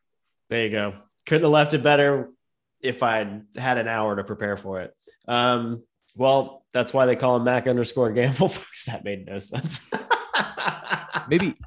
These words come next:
Speaker 2: underscore the statement. I, I don't know. The,
Speaker 1: Underscore
Speaker 2: right,
Speaker 1: the
Speaker 2: there's
Speaker 1: statement. Everything he says should be underscored.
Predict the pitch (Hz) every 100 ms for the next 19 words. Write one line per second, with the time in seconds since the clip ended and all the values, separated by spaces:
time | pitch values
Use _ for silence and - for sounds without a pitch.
0 | - _ _ _ - 131 156 156 - -
1 | 123 135 131 107 - - 113 147 180 185
2 | 131 143 143 156 131 107 95 104 156 165
3 | 113 160 156 151 117 151 160 160 147 160
4 | 175 180 160 156 165 156 156 - 160 147
5 | 143 147 147 147 160 156 156 160